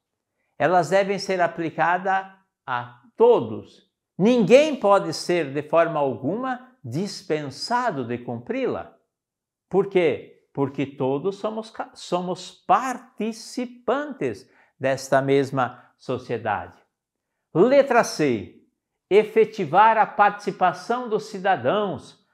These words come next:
através de sua presença no espaço público, pela autodeterminação de sua liberdade, o que pressupõe justamente discussão,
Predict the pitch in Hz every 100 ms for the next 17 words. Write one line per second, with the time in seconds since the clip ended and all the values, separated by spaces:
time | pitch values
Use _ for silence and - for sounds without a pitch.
0 | _ _ 147 165 208 196 240 240 233 -
1 | 240 226 208 165 208 233 - 214 208 196
2 | - 208 196 202 185 226 262 233 127 101
3 | 104 90 _ _ _ _ _ _ 196 220
4 | 208 233 277 285 277 240 214 220 220 214
5 | 208 202 - - 233 233 202 - 214 208
6 | 196 196 165 117 147 147 107 104 87 _
7 | _ _ _ _ _ - 143 139 165 156
8 | 151 - 165 - 165 208 214 123 - 240
9 | 294 269 - 214 180 156 - 127 127 -
10 | 175 180 - 196 196 196 196 190 -